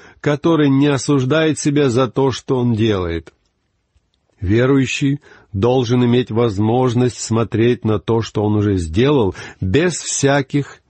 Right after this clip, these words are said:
угрызений совести. Я приведу одну иллюстрацию и надеюсь, что вы её не пропустите. Кто-то однажды спросил меня:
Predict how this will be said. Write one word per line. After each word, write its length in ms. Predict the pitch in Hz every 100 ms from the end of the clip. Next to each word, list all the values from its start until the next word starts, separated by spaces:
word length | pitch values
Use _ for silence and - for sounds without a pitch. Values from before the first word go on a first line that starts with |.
| -
угрызений 920 | 117 107 107 95 98 104 101 98 92
совести. 720 | - 110 92 82 - - 107 - _ _ _ - - - - - - _
Я 200 | 127 185
приведу 460 | 196 180 175 165 170
одну 340 | 156 131 139
иллюстрацию 880 | 127 117 - 131 127 - 147 156 170
и 160 | - 143
надеюсь, 560 | 120 107 98 101 120
что 280 | - - 143
вы 140 | 117 107
её 240 | 104 113
не 160 | 117 127
пропустите. 880 | 135 131 147 104 - 85 - 104 - - _ _ _ _ -
Кто-то 560 | - 156 175 - 175
однажды 520 | 98 101 113 123 123
спросил 540 | 139 - 139 - 123 95
меня: 340 | 90 82 82